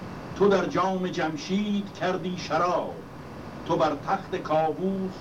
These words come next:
بستی عقاب. اگر کاوه ز آهن یکی توده بود، جهانش به سوهان خود سوده بود. تو آب ابد دادی آن نام را،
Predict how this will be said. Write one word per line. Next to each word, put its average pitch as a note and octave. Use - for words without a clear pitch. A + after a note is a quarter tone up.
بستی F3+
عقاب. D#3
اگر C#3
کاوه D#3
ز -
آهن E3
یکی D#3
توده D#3
بود، G3
جهانش G3+
به E3+
سوهان D3
خود F#3+
سوده G3
بود. D#3
تو D3
آب D#3+
ابد F#3
دادی E3+
آن E3+
نام F#3
را، A2